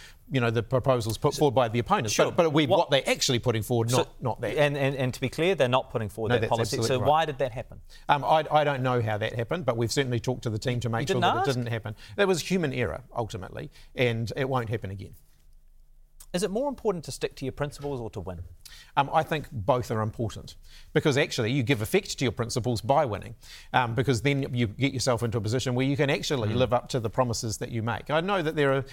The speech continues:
Speaker 1: some people who would rather be absolutely purist and, and never compromise on
Speaker 2: Mm.
Speaker 1: anything. Compromise is a legitimate part of the democratic process. I think winning is important,
Speaker 2: Mm.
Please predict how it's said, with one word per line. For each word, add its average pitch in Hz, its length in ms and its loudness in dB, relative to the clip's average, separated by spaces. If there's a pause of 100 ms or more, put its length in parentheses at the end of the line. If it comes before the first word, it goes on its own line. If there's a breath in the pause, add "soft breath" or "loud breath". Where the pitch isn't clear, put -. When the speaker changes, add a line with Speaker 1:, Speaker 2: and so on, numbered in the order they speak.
(120)
Speaker 1:
some 160 180 2
people 147 240 4
who 147 80 4
would 135 140 2
rather 135 220 4
be 131 280 2
absolutely 135 460 2
purist 123 480 2
and, 123 280 2
and 135 240 0
never 143 200 2
compromise 113 560 -2
on 101 100 -6
Speaker 2:
Mm. 98 140 -8
Speaker 1:
anything. 92 260 -4 (300 loud breath)
Compromise 226 480 2
is 165 100 2
a 156 60 2
legitimate 143 460 0
part 120 200 0
of 110 80 -4
the 107 80 -6
democratic 107 540 -8
process. - 560 -6 (800 soft breath)
I 165 140 4
think 135 180 -2
winning 135 300 2
is 123 100 0
important, 123 460 -4
Speaker 2:
Mm. 104 240 -4